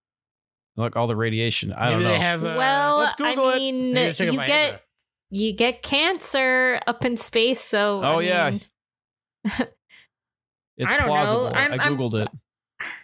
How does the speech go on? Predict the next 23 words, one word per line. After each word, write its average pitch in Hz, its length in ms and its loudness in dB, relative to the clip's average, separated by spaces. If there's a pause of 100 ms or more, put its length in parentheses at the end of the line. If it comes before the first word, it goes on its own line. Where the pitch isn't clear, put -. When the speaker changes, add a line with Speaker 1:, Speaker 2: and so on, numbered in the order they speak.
(140)
Speaker 3:
I 247 60 -2
don't 262 160 0
know. 208 280 0
I'm 247 140 0
not, 277 160 0
I'm 247 100 -2
not 294 160 2
an 196 100 -2
astronaut. 214 680 0
I 214 100 0
wouldn't 233 260 -2
know. 202 380 0 (200)
Speaker 2:
I 175 80 -4
think 262 180 2
Nick 214 180 2
just 202 160 0
doesn't 185 220 2
want 160 160 2
me 156 60 2
to 143 60 0
say 143 140 0
something 131 240 -2
horny. 107 440 0